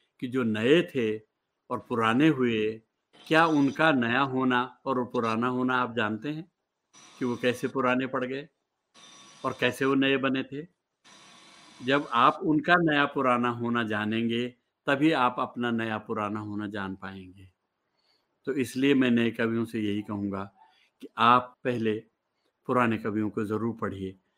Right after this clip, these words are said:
क्योंकि पुरानी कविता से जब आप उस स्कूल से निकलेंगे, तब आप नई कविताएँ रच पाएंगे। अन्यथा आपको हो सकता है भूल से पुरानी ही कविता लिख रहे हों,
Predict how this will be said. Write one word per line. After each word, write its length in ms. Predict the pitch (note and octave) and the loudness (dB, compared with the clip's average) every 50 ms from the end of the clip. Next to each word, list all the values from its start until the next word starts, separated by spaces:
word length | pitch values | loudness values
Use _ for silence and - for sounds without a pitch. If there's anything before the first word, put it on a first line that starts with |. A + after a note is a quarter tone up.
| _ _ _ _ | _ _ _ _
क्योंकि 240 | A#2+ A2+ G#2+ - A2 | -6 -6 -6 -6 -8
पुरानी 420 | G2+ A#2+ A2 A2 A2 A2+ B2+ C3 | -6 -2 0 0 2 2 0 0
कविता 380 | - B2 A2+ A2 G#2+ A#2 G#2+ G#2 | 0 -2 -4 -2 -2 -4 -6 -6
से 160 | - - G#2+ | -6 -4 -4
जब 180 | A2 G#2+ G2+ | -2 -2 0
आप 300 | G#2 G2+ G2+ G2+ - _ _ _ | 0 -2 -2 -4 -6 _ _ _
उस 340 | F3+ A#2 - - C3 A2+ - | -12 -12 -8 -6 -6 -6 -6
स्कूल 280 | - - C#3 C3+ C#3+ C3+ | -6 -2 0 0 0 0
से 160 | - - B2 | 0 -2 -2
निकलेंगे, 600 | G#2+ G#2+ - - A2 A#2 C3+ C3+ A#2+ G#2+ G2 G2 - _ _ _ _ _ _ _ _ _ _ | -2 -2 -2 -2 0 2 2 2 2 0 -4 -8 -12 _ _ _ _ _ _ _ _ _ _
तब 160 | F3+ G3 F#3+ | -2 0 2
आप 260 | F3 C#3 - - - - | 2 0 0 -2 -4 -2
नई 140 | A#2+ A2+ | -2 -2
कविताएँ 440 | G#2 A2 G#2+ G2+ G2 - G#2+ G#2+ G#2 | -2 -2 -6 -6 -6 -6 -6 -4 -4
रच 200 | G2+ G2+ G2 - | -4 -4 -6 -8
पाएंगे। 520 | - - G#2 G2+ G2+ F#2+ F#2+ F#2+ F#2+ F#2+ - _ _ _ _ _ _ - | -4 -2 -2 0 0 -2 -4 -6 -8 -10 -14 _ _ _ _ _ _ 0
अन्यथा 380 | B2 A#2+ B2+ C3 C3 - C#3+ | 2 4 4 4 2 2 0
आपको 460 | D3+ - A#2 A#2 B2 B2 - - C3+ A2 | 0 2 2 2 2 2 -2 -8 -8 -4
हो 160 | A2+ C3+ D#3 | -2 -2 -2
सकता 300 | - G3+ G3 - A3 G#3 | -2 -2 -4 0 0 2
है 80 | G3 | 2
भूल 260 | E3+ C3+ B2+ C3+ C3 B2+ | 2 2 2 0 0 2
से 120 | - D3 | 0 -2
पुरानी 400 | B2 - B2 A#2+ A2+ A2+ A#2 C3+ | 0 2 2 2 2 4 4 4
ही 80 | D#3+ E3 | 2 4
कविता 320 | - E3 D3+ C#3 C#3+ B2+ | 4 2 2 2 2 0
लिख 160 | A#2 A2+ G2 | -2 -2 -4
रहे 200 | G#2 G2+ G2+ F#2+ | -6 -6 -6 -8
हों, 160 | F2+ F2+ F2+ | -10 -12 -14